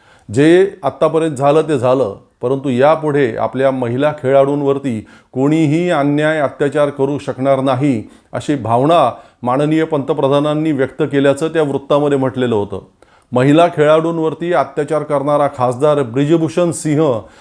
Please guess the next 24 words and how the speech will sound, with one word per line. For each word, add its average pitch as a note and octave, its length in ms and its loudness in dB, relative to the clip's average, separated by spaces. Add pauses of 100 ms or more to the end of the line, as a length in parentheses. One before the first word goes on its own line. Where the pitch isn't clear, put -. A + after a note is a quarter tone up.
(220)
आपल्याच F3 500 2
पक्षाचा E3 480 0
असला D3 360 0
तरी D3 220 -4
त्याची C#3+ 360 -4
तातडीने D#3+ 600 0
पक्षातून D3+ 500 -4
हकालपट्टी D3 580 -4
करण्याच्या C3 460 -2
सूचना B2+ 500 -2 (300)
पंतप्रधानांनी, D3 920 0 (380)
अ, B2 380 0
पक्षाचे C3+ 440 -2
अध्यक्ष C#3 440 0
जे C3+ 240 -2
पी D3 160 -4
नड्डा B2+ 500 2
यांना C3 280 -2
केल्या C3+ 360 0
असल्याचं C3 400 -4
वृत्तसुद्धा C#3 640 -4
त्या D3 140 -4
बातमीमध्ये B2 540 -2
होतं. G#2 240 -10